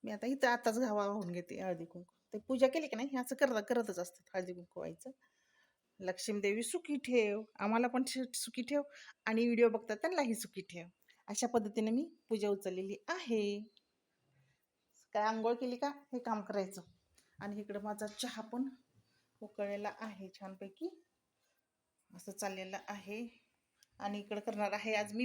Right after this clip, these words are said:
पालक भाजी आणि दोडक्याची, दोडक्याची सुकी भाजी करणार आहे आणि पालक भाजी करणार आहे. असं म्हणजे नियोजन काढलेलं आहे बाहेर सगळं. चला, आता या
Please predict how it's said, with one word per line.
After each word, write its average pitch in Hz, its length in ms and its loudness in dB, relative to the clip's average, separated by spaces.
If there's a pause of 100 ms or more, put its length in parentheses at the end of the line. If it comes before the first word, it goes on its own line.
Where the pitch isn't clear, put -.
(140)
पालक 226 340 6
भाजी 247 380 0 (480)
आणि 202 160 0
दोडक्याची, 220 520 4 (140)
दोडक्याची 220 440 6
सुकी - 280 0
भाजी 233 260 2
करणार 202 260 2
आहे 214 100 0
आणि 269 180 4
पालक 190 300 6
भाजी 170 200 -6
करणार 170 300 -8
आहे. 170 220 -14 (800)
असं 208 240 -2 (160)
म्हणजे 214 220 0
नियोजन 247 380 8
काढलेलं 233 320 4
आहे 196 80 0
बाहेर 190 280 0
सगळं. 214 320 -4 (500)
चला, 226 180 -2
आता 202 220 -4 (680)
या 269 140 6